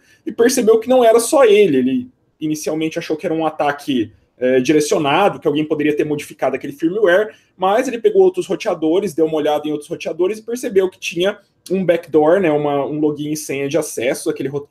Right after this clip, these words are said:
àquele roteador pela internet, é, através desse backdoor. Percebeu que toda uma linha tinha esse, esse backdoor de acesso,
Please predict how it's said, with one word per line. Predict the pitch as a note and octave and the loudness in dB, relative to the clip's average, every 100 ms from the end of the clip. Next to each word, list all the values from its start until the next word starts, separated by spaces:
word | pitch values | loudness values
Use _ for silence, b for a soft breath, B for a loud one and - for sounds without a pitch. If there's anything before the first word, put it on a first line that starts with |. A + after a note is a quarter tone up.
| _ | _
àquele | B2 B2 C3+ | -10 -6 -4
roteador | C#3 D3+ C3 B2+ | -4 -4 -2 -2
pela | B2+ F3+ | 0 0
internet, | G#3 B3 A#3+ G#3+ A#3 - - b b b | 0 2 2 2 0 -2 -10 b b b
é, | - E3+ F3 | 2 4 6
através | F#3 G3+ F#3 F#3 F3 | 4 2 4 2 2
desse | F#3 - | -4 -2
backdoor. | G3+ G#3 G3 E3+ D3 - _ _ _ - | 0 2 2 2 2 -4 _ _ _ -8
Percebeu | D#3 F#3 F3 G3 | -6 -2 -2 -2
que | G#3 | -6
toda | - A3+ A3 B3 B3 | -8 2 4 4 2
uma | A#3+ A#3+ | -2 -4
linha | A#3+ F#3 G#3 C4 D#3 | -8 -8 -10 -6 -6
tinha | B2 - D3 C3 A#2+ | -6 -10 -12 -8 -4
esse, | B2 B2 B2 A2 G#2+ | -4 -6 -8 -8 -8
esse | B2+ - | -12 -10
backdoor | C3 C3+ - C3 B2 | -10 -8 -4 0 0
de | C3 | -2
acesso, | - - F#2+ - | -6 -10 -12 -16